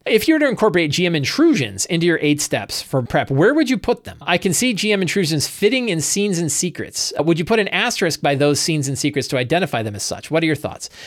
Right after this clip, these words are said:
It's a good question. I don't know. It's been so long since I've run Cypher System. The intrusions, I think, are really meant to be improv. It's probably, I think what I would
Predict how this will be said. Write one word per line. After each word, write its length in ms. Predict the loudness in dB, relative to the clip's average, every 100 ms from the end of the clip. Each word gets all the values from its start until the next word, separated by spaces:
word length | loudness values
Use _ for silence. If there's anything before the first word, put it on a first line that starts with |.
| -8
It's 80 | 0
a 60 |
good 140 | 0 2
question. 320 | 0 0 -2
I 100 | 0
don't 140 | 0 2
know. 260 | 2 0 -2
It's 160 | 0
been 180 | 0 0
so 260 | 2 2 4
long 360 | 4 2 0
since 260 | -2 -2 0
I've 320 | 0 0 -4 -2
run 380 | 2 2 2
Cypher 420 | 0 0 0 0 -2
System. 540 | -2 -2 -2 -2 -6 -4
The 320 | -2 0 0
intrusions, 840 | 0 2 4 4 2 0 -2 -6 -4
I 140 | -4
think, 400 | -4 -2 -2 -2 -2
are 140 | 0
really 560 | 0 -2 0 0 0 0
meant 320 | 0 0 -2
to 160 | -4 0
be 320 | 2 2 2
improv. 680 | 0 -4 -4 -8 -10 -16 _ _
It's 180 | -4 -4
probably, 640 | -4 -2 0 2 2 0 0
I 80 | -2
think 280 | -2 -4 0
what 140 | 0
I 100 | 2
would 280 | 0 -2